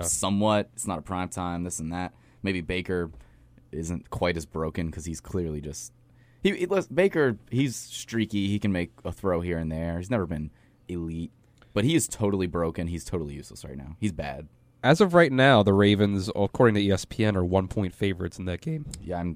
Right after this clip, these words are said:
Speaker 2: I'm seeing that right now as well. That's fair for now. I just think you're essentially spending, you're spending close to a month on one team if you're the Browns.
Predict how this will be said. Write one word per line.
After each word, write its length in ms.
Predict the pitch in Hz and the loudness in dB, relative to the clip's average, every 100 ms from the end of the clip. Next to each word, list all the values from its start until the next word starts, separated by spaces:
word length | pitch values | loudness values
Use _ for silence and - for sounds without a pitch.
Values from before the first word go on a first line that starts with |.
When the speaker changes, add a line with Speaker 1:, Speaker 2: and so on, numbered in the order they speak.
| - | -6
Speaker 2:
I'm 140 | 95 | -6
seeing 340 | - 123 117 113 | -4 -2 0 0
that 180 | 104 | -2
right 240 | 92 101 - | -4 -4 -4
now 360 | 90 90 87 80 | -6 -4 -6 -8
as 160 | 76 | -14
well. 540 | 90 90 95 95 98 - _ | -6 -2 0 0 -4 -8 _
That's 240 | 117 123 - | -4 -4 -4
fair 560 | 113 107 110 120 151 - | 0 2 2 2 -2 -10
for 200 | - 107 | -6 -4
now. 500 | 90 85 87 90 110 113 _ _ _ _ - | -2 -2 -2 -2 -4 -8 _ _ _ _ -2
I 80 | 113 | -2
just 160 | 113 | 0
think 320 | 117 104 - _ _ _ _ _ _ _ _ _ _ _ | -2 -2 -6 _ _ _ _ _ _ _ _ _ _ _
you're 140 | 113 | 0
essentially 460 | 107 127 127 117 107 | 0 2 0 0 -2
spending, 600 | - 110 101 95 92 90 - _ | 0 2 2 2 0 -2 -8 _
you're 120 | 104 | -2
spending 360 | 107 - 131 110 | -2 2 2 2
close 280 | - 110 - | 2 0 2
to 120 | 101 | 0
a 60 | 85 | 0
month 340 | 90 85 78 | 0 0 -4
on 160 | 78 80 | -8 -4
one 200 | 85 76 | -4 -4
team 220 | 82 78 | -6 -8
if 100 | 78 | -8
you're 100 | 73 | -10
the 60 | 76 | -12
Browns. 600 | 71 69 69 - - - | -10 -12 -12 -16 -18 -20